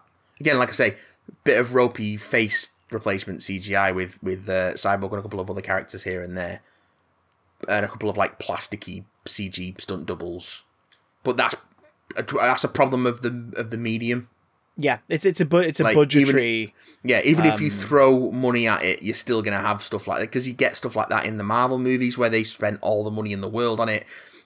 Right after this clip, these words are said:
Speaker 1: Like, it, it,
Speaker 2: Hmm.
Speaker 1: that's always gonna be a, an issue. And it's
Speaker 2: Yeah,
Speaker 1: not,
Speaker 2: I
Speaker 1: it's
Speaker 2: mean,
Speaker 1: not like
Speaker 2: Black
Speaker 1: Matrix
Speaker 2: Pan-, Black
Speaker 1: Reloaded
Speaker 2: Panther's a
Speaker 1: levels of
Speaker 2: fantastic movie, but there's
Speaker 1: plasticine
Speaker 2: still
Speaker 1: man.
Speaker 2: bits of C G in Black Panther where you
Speaker 1: Yeah.
Speaker 2: go, "Oh God, guys,
Speaker 1: Ooh,
Speaker 2: really? That
Speaker 1: that's a
Speaker 2: was
Speaker 1: bit
Speaker 2: the
Speaker 1: ropey.
Speaker 2: option?"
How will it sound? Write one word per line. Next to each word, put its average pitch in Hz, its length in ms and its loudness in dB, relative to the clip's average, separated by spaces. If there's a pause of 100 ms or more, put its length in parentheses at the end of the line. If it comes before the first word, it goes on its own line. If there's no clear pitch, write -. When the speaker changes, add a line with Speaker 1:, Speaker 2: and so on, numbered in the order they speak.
(180)
Speaker 1:
Like, 104 300 -4
it, 107 140 -2 (180)
it, 113 160 -2
Speaker 2:
Hmm. 127 80 -4
Speaker 1:
that's 107 200 0
always 120 580 2
gonna 113 180 -2
be 104 240 -2
a, 98 160 -4
an 101 140 -2
issue. 87 380 -4 (220)
And 107 200 -2
it's 110 120 0
Speaker 2:
Yeah, 151 60 4
Speaker 1:
not, 135 40 4
Speaker 2:
I - 20 4
Speaker 1:
it's - 60 4
Speaker 2:
mean, 147 40 6
Speaker 1:
not 160 100 4
like 135 140 4
Speaker 2:
Black - 340 -4
Speaker 1:
Matrix 175 300 4
Speaker 2:
Pan-, 180 160 4
Black - 20 2
Speaker 1:
Reloaded 139 320 4
Speaker 2:
Panther's 175 200 4
a - 20 6
Speaker 1:
levels 156 100 6
of 151 60 0
Speaker 2:
fantastic 147 540 4
movie, 143 180 6
but 127 60 2
there's 127 100 2 (140)
Speaker 1:
plasticine 127 200 4
Speaker 2:
still 143 160 6
Speaker 1:
man. 107 140 -2 (160)
Speaker 2:
bits - 240 4
of 131 140 -2
C 135 200 2
G 127 200 0
in 123 100 0
Black 117 220 -2
Panther 131 280 0
where 190 80 4
you 202 100 8
Speaker 1:
Yeah. 147 360 8
Speaker 2:
go, 190 60 8
"Oh 135 40 4
God, 170 400 4
guys, 185 320 8
Speaker 1:
Ooh, 151 60 8
Speaker 2:
really? 175 220 6
That 170 60 6
Speaker 1:
that's 175 100 6
a - 20 2
Speaker 2:
was - 80 6
Speaker 1:
bit - 40 6
Speaker 2:
the 170 60 8
Speaker 1:
ropey. 180 220 4
Speaker 2:
option?" 208 220 0